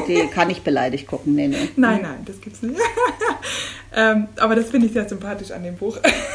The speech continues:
Speaker 1: Das finde ich auch schön.
Speaker 2: Und
Speaker 1: Weißt du, ich, ja, jetzt du.
Speaker 2: Ja.
Speaker 1: Hm.
Speaker 2: <laughs> Ähm, ja, und danach, nach der Hochzeit, bringt sie dann so eine Doppelseite oder manchmal auch vier Seiten,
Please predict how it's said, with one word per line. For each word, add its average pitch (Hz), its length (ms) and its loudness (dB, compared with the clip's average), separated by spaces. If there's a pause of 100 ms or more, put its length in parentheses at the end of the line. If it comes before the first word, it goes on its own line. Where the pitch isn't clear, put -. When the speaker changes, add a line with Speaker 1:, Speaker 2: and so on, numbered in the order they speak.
(540)
Speaker 1:
Das 208 180 0
finde 285 180 0
ich - 140 -4
auch 214 160 0
schön. 202 220 2
Speaker 2:
Und 247 60 8
Speaker 1:
Weißt 220 180 6
du, 214 60 6
ich, 202 280 -2 (380)
ja, 175 180 2
jetzt 240 260 -2
du. 147 260 0
Speaker 2:
Ja. 240 360 2
Speaker 1:
Hm. 226 300 0
Speaker 2:
<laughs> 320 640 0 (520)
Ähm, 208 480 0
ja, 247 280 4
und 220 100 2
danach, 214 520 0
nach 196 220 -4
der 190 200 -8
Hochzeit, 240 540 -2 (340)
bringt 226 240 2
sie 220 80 -2
dann 190 160 -6
so 185 80 -10
eine 180 100 -8
Doppelseite 214 560 -2
oder 175 140 -8
manchmal - 320 -10
auch - 40 -14
vier 226 220 -2
Seiten, 196 640 -6